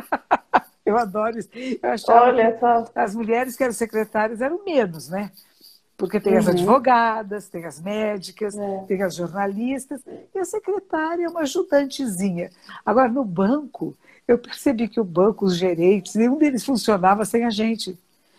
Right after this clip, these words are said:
Speaker 1: Sem a secretária, o banco não funciona. Imagine, naquela época não havia computadores, a gente já estava começando a colocar as coisas em computadores. Usava telex, os arquivos eram todos de pastinha.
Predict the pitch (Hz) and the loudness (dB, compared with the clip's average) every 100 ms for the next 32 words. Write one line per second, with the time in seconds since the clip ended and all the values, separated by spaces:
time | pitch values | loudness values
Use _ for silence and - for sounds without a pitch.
0 | _ - - - 302 330 285 277 262 233 | _ -12 -4 4 4 4 0 0 2 0
1 | 220 196 185 220 196 180 180 202 208 180 | 2 2 2 0 0 0 0 -4 -6 -6
2 | 269 247 - 320 349 190 135 _ _ _ | -8 -6 -6 -6 -4 -6 -10 _ _ _
3 | _ _ - 220 220 226 214 294 349 240 | _ _ -4 -2 2 2 2 -2 -2 0
4 | 214 240 220 180 196 208 - 190 190 185 | 0 2 2 2 2 0 -4 -4 -2 -2
5 | 214 208 233 196 - 262 202 214 196 165 | -4 -2 -4 -6 -4 -2 4 4 4 2
6 | 180 185 196 226 196 _ - - 208 214 | -2 -2 -4 -2 -4 _ -16 -4 -2 0
7 | 233 240 - - 277 339 349 262 226 220 | 0 0 0 0 2 2 2 0 2 2
8 | 202 196 202 - - 196 185 185 180 180 | 2 2 -2 -2 -2 -2 -2 -8 -6 -8
9 | - 185 165 151 143 160 - _ _ _ | -4 -4 -2 -2 -4 -6 -20 _ _ _
10 | - 185 220 240 240 247 185 180 175 180 | -4 0 2 0 0 0 2 0 -2 -8
11 | - - _ - - 180 202 190 - 254 | -14 -14 _ -14 -2 4 4 2 0 -4
12 | 262 233 240 214 247 240 233 240 269 240 | -2 -4 -4 -2 -2 -2 -6 -4 -4 -4
13 | - - 214 214 160 | -10 -10 -6 -6 -6